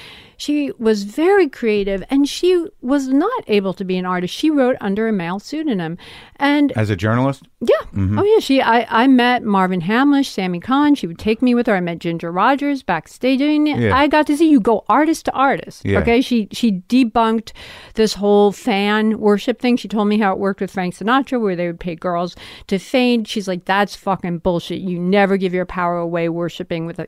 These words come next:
Speaker 1: being a fan." And that was great about the punk world, because I didn't understand people all into, like,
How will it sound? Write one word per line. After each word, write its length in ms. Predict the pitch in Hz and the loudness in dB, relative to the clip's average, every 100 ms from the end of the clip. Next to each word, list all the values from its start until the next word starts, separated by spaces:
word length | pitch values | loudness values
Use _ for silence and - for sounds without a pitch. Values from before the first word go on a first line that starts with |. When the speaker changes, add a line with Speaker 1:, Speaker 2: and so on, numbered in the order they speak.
| 185 | -8
Speaker 1:
being 220 | 175 170 | -6 -6
a 80 | 170 | -8
fan." 380 | - 185 170 180 - - | -8 -8 -8 -10 -14 -6
And 100 | 269 | 0
that 100 | 302 523 | 2 4
was 80 | 339 | 4
great 200 | 220 208 | 4 4
about 200 | 233 226 | 2 0
the 40 | 226 | 0
punk 300 | 392 403 196 | 0 0 2
world, 260 | 180 175 | 0 2
because 200 | 208 214 | 0 0
I 120 | 220 | 2
didn't 180 | 277 330 | 2 2
understand 400 | 202 190 - 190 | 0 -2 -2 -2
people 260 | 196 190 196 | -2 -4 -2
all 280 | 180 175 180 | 0 0 0
into, 360 | - 175 170 | -4 -6 -6
like, 320 | 175 175 170 | -6 -4 -6